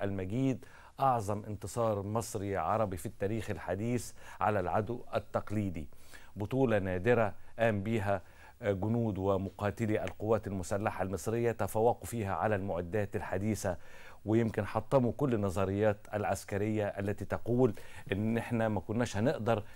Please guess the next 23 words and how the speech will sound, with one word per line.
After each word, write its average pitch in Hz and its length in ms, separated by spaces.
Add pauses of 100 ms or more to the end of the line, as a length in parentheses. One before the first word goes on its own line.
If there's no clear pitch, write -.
(200)
نعدي 98 380
خط - 260
بارليف 107 480
ولا 113 180
نقدر 113 460 (300)
ناخد 117 300
سنتي 131 360
من 98 120
أرض 101 240
سيناء، 92 360 (200)
ولكن 104 340
بعزيمة 98 580
الرجال، 104 460 (260)
عزيمة 95 440
الرجال 95 300
وتضحيات 101 600
ودماء 110 520 (520)
الشهداء، 110 760
قدرنا 104 320
ناخد 110 300 (220)
كل 131 240
حقوقنا 107 500 (320)
وانتصار 101 680